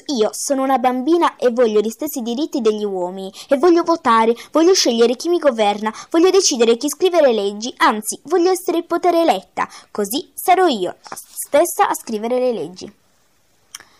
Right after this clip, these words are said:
Questo avrebbe voluto dire Emily, ma rimase in silenzio, continuando a fingere di dormire. Anche suo padre, l'uomo più giusto e nobile della terra, riteneva le donne inferiori agli uomini,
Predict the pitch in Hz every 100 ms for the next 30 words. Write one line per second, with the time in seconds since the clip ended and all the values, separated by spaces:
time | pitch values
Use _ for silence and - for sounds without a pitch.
0 | _ _ _ _ _ - 214 - 202 190
1 | 185 190 190 190 185 190 185 185 180 180
2 | 180 185 - _ _ _ _ _ _ -
3 | 247 262 277 269 254 254 _ _ _ _
4 | _ 247 240 - 208 180 180 - - -
5 | 320 311 302 226 226 240 - 311 302 254
6 | 208 208 208 196 185 175 170 180 _ _
7 | _ _ _ _ _ _ _ _ _ _
8 | 392 392 381 302 - 202 190 196 - 254
9 | 294 285 269 247 233 320 - 247 240 269
10 | 277 233 214 208 208 190 185 190 190 220
11 | 226 240 240 233 226 233 233 233 247 233
12 | 233 226 233 269 208 180 185 190